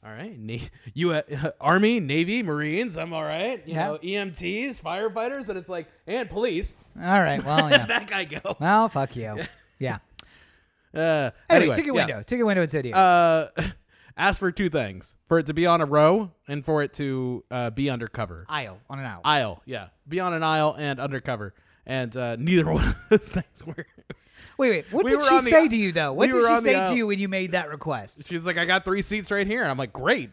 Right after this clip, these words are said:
Speaker 1: <laughs> That was it.
Speaker 2: Mm,
Speaker 1: I didn't,
Speaker 2: thank you,
Speaker 1: I didn't exa-
Speaker 2: Padres.
Speaker 1: I mean, technically speaking, they were on an aisle, but they were on an, <laughs> they were on an aisle at the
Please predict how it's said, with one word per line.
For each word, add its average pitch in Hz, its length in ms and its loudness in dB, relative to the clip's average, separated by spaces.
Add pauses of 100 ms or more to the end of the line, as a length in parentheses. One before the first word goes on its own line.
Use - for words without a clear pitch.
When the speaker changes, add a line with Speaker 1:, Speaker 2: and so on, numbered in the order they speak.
(140)
Speaker 1:
<laughs> 165 40 -2 (1500)
That 175 140 -14
was 175 200 -18
it. - 340 -8 (1120)
Speaker 2:
Mm, 156 880 -12
Speaker 1:
I 156 100 2
didn't, 175 160 2
Speaker 2:
thank 165 120 -4
you, 180 200 -2
Speaker 1:
I 180 40 4
didn't 185 160 2
exa- - 20 0 (200)
Speaker 2:
Padres. 170 380 -4
Speaker 1:
I 294 60 -2
mean, 254 180 -2
technically 254 520 -2
speaking, 117 600 -6 (180)
they 175 120 0
were 208 280 2
on 170 160 2
an 139 100 -4
aisle, 107 540 -6 (200)
but 175 140 0
they 185 100 -2
were 190 180 0
on 185 80 0
an, 180 120 0
<laughs> - 840 -6
they 190 80 -2
were 202 140 0
on 196 100 2
an 180 120 -2
aisle 170 440 0 (400)
at 175 140 0
the 170 120 -8